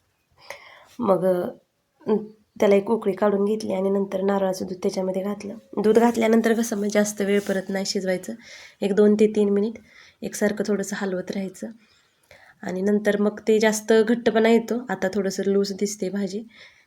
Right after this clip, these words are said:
कारण नारळाच्या दुधाने आणि, अ, मूग जास्त असतात त्याच्यामुळं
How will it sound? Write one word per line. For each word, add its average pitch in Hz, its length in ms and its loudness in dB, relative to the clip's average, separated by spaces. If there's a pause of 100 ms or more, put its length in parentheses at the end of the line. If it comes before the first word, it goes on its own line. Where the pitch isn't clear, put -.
(140)
कारण 190 300 -4
नारळाच्या 190 380 2
दुधाने 190 360 -2
आणि, 190 300 -8 (140)
अ, - 40 -6 (640)
मूग 98 280 0 (720)
जास्त 196 280 -2
असतात 196 260 -4
त्याच्यामुळं 185 520 -8